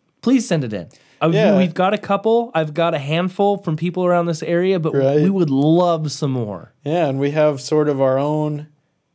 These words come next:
Speaker 2: uh, stories that we're gonna submit to, uh, the pile as well, but it would be really fun to hear some,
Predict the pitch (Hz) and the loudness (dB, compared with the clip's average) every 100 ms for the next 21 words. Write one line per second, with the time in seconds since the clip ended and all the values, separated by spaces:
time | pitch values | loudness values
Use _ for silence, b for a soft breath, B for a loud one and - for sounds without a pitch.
0 | _ 151 131 123 - 151 151 147 135 131 | _ -4 -2 -2 -2 0 2 2 0 -4
1 | 127 170 214 151 139 - 135 131 131 - | 0 0 0 -2 -4 -4 -4 -4 -6 -6
2 | 139 139 135 131 123 127 127 139 143 135 | -2 0 0 0 -2 -6 -2 0 2 2
3 | 131 123 143 151 135 135 135 135 B B | 0 -2 2 4 2 0 -4 -6 B B
4 | B B 147 156 160 147 143 143 131 143 | B B 0 2 2 0 2 2 0 -4
5 | 139 135 - 131 127 139 143 135 - 131 | -4 -6 -8 -8 -4 -2 0 -2 -4 -8
6 | 123 127 | -8 -10